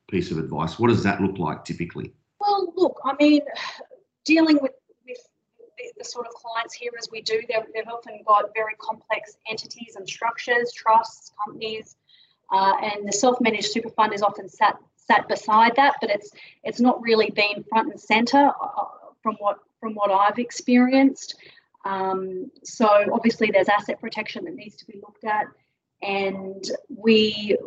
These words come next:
Speaker 2: we, I, I guess my role is coming in and making sure that we're optimising the superannuation vehicle for, for long-term savings. It is the most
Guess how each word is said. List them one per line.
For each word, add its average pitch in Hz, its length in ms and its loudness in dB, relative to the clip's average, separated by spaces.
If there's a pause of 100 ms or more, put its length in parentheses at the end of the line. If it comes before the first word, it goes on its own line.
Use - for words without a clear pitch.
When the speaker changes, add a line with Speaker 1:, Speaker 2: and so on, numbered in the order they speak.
(120)
Speaker 2:
we, 214 340 0 (140)
I, 208 240 4
I - 20 4
guess 208 240 2
my 214 260 6
role 202 240 2
is 196 120 0
coming 196 380 -2
in 190 100 2
and 190 160 4
making 196 320 -2
sure 196 320 -4
that 185 160 4 (400)
we're 196 220 4
optimising 185 1000 2
the 185 80 2
superannuation 185 960 0
vehicle 180 580 4
for, 180 520 -2
for 202 80 -4
long-term 190 560 2
savings. 180 500 4
It 190 80 2
is 202 160 0
the 196 120 0
most 185 400 0